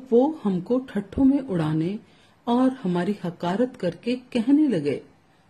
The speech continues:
"तुम ये क्या काम करते हो? क्या तुम बादशाह से बगावत करोगे?" तब मैंने जवाब देकर उनसे कहा, "आसमान का खुदा वही हमको कामयाब करेगा।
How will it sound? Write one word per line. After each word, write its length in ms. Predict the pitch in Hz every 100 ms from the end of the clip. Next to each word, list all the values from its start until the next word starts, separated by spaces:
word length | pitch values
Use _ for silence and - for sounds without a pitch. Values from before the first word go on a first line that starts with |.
| _
"तुम 220 | 294 349 349 -
ये 60 | 226
क्या 340 | - 202 262
काम 360 | 311 349 330 285
करते 300 | 202 - 165
हो? 260 | 151 - - _ _ _ _ _ _ _ _ _
क्या 300 | 254 254 285
तुम 320 | 285 - 220 180
बादशाह 520 | 165 185 247 254 277
से 180 | 277 254
बगावत 540 | 185 151 156 165 165
करोगे?" 400 | 226 247 247 320 - _ _ _ _ _ _ _ _ _ _ _ _ _ _ _ _ -
तब 300 | 294 302 - 214
मैंने 340 | 214 220 262
जवाब 560 | 262 220 185 185 254 269
देकर 400 | 208 190 262 262
उनसे 440 | - 226 254 311
कहा, 400 | 302 233 180 - - _ _ _ _ _ -
"आसमान 600 | 233 226 - 214 226 262
का 180 | 269 339
खुदा 600 | - 233 185 196 233 262 202
वही 420 | 175 254 254 330
हमको 440 | 311 190 175 214
कामयाब 640 | 214 190 165 175 156 170 -
करेगा। 500 | 208 175 165 135